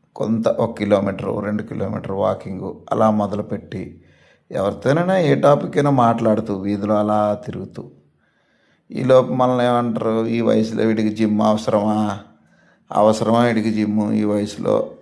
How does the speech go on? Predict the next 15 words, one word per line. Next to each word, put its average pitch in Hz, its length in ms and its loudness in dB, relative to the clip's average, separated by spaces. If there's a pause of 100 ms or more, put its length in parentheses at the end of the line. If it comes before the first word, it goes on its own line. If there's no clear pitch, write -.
(120)
అని 160 160 -2
కొంతమంది 143 520 0
కామెంట్స్ 123 460 0
చేస్తుంటారు. - 520 -6 (720)
అవన్నీ 104 360 -2
పట్టించుకోకుండా 101 1040 -8 (240)
మన 104 160 -4
పని 101 260 -6
మనం 101 340 -4
చేసుకుంటే, 92 880 -6 (400)
ఆటోమేటిక్‌గా 131 840 2
స్లోగా 135 640 4
ఎక్సర్సైజ్, 101 440 -2
లైట్ 131 520 -2
వెయిట్‌తో 110 400 -4